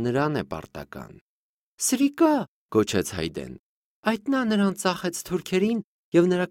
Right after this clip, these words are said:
կարողությունը իր դավաճանության վարձն է։ Միթե՞ դու այդ չգիտես,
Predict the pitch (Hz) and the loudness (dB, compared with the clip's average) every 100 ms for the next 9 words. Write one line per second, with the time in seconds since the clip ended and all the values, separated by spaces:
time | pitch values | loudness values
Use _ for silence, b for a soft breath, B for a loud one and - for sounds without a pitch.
0 | 170 175 175 190 - 208 190 147 160 151 | -2 -2 0 -2 2 4 4 2 -2 0
1 | 175 180 180 180 180 - 202 202 220 220 | 0 0 -2 -2 -2 0 2 2 0 0
2 | - - 117 95 _ _ _ _ 156 202 | -4 -4 -6 -8 _ _ _ _ 2 2
3 | 254 330 220 220 - 208 202 202 208 185 | 4 2 2 0 -2 -2 -2 0 0 -2